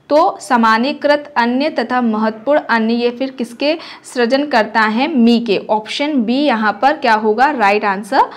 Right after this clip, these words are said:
हो जाएगा सेकंड का। नेक्स्ट है, भारत के संविधान की किस धारा में व्यक्त किया गया है कि चौदह वर्ष से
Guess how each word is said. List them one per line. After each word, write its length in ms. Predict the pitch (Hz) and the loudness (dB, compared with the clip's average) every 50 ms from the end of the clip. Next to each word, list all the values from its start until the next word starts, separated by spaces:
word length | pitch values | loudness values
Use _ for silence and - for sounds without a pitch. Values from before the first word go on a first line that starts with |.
| - - _ _ _ - - | -16 -20 _ _ _ 0 2
हो 120 | 262 262 | 2 4
जाएगा 360 | 240 233 208 202 202 196 202 | 4 4 2 2 2 0 -2
सेकंड 380 | 208 208 214 202 214 208 202 196 | -2 -2 -4 -4 -4 -4 -6 -4
का। 220 | - 190 185 214 - - - - - - - - - _ - | -4 -6 -6 -6 -8 -16 -20 -20 -20 -20 -20 -20 -10 _ 0
नेक्स्ट 380 | 233 254 269 262 - - - | 2 2 2 0 -4 -4 -2
है, 240 | 302 262 254 302 - - - - _ 254 | 0 2 2 0 -2 -8 -18 -12 _ -4
भारत 520 | 233 233 240 247 247 262 285 330 381 - - | -2 2 4 4 4 4 4 2 0 0 -2
के 100 | 381 370 | -2 -2
संविधान 680 | 370 - 277 254 247 247 226 240 240 240 233 247 269 277 | 0 0 0 0 2 0 0 0 0 2 2 2 0 0
की 180 | 277 302 311 | -2 -2 -2
किस 300 | 311 302 - 311 320 311 | -2 -2 -4 -4 -2 -4
धारा 460 | 247 226 226 226 220 220 220 233 247 277 | -4 -2 0 2 4 4 4 4 4 4
में 280 | 277 247 233 220 240 | 4 2 0 0 -2
व्यक्त 580 | 269 269 254 208 233 262 269 262 - - 311 311 | -2 -4 -4 0 0 0 0 -2 -4 -6 -6 -4
किया 280 | - 262 240 233 220 226 | -2 -2 0 2 2 2
गया 260 | 220 226 220 220 220 | 0 0 2 2 2
है 260 | 214 214 220 220 208 | 2 2 0 -2 -2
कि 220 | 208 208 - 247 269 | -4 -4 -6 -6 -6
चौदह 560 | 262 - - 277 247 233 226 214 240 269 302 | -8 -6 -2 2 2 2 4 4 2 2 2
वर्ष 420 | 311 294 240 226 233 254 254 - 285 277 | 2 0 0 -2 -2 -2 -2 -4 -6 -4
से 320 | - 277 240 220 233 - | -2 0 2 2 0 0